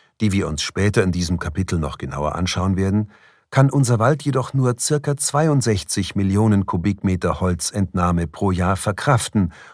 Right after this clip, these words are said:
ohne völlig an seine Belastungsgrenze zu kommen. Auch das Umweltbundesamt veröffentlicht eine Statistik über die Nutzung des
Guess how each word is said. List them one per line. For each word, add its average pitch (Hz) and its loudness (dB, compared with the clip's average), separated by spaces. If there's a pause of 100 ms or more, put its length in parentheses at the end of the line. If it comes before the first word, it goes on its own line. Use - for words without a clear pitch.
(100)
ohne 101 2
völlig 92 0
an 92 0
seine 78 -2
Belastungsgrenze 80 -4
zu - -8
kommen. - -12 (1500)
Auch 143 4
das 113 0
Umweltbundesamt 120 2
veröffentlicht 92 -2
eine 80 -4
Statistik 104 -2 (320)
über 117 0
die 104 2
Nutzung 135 2
des 113 -2